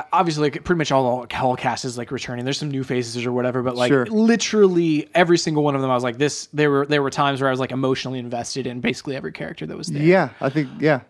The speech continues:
Speaker 1: Um, which I, is, is such a good feat from a, both a writing standpoint as well as, like,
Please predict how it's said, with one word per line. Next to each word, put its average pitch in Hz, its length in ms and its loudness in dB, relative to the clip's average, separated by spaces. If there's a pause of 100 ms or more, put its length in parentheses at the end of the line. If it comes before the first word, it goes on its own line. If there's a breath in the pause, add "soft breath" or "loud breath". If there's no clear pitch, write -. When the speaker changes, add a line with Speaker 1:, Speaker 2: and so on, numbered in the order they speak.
(120)
Speaker 1:
Um, 131 340 4
which 151 220 0
I, 156 160 4
is, 147 300 0
is 156 180 0
such 185 200 4
a 165 40 0
good 147 200 0
feat 151 480 -6
from 139 240 0
a, 127 280 0 (320)
both 135 200 0
a 123 60 0
writing 151 320 2
standpoint 151 480 -2
as 135 180 -2
well 160 220 4
as, 147 80 2
like, 135 240 0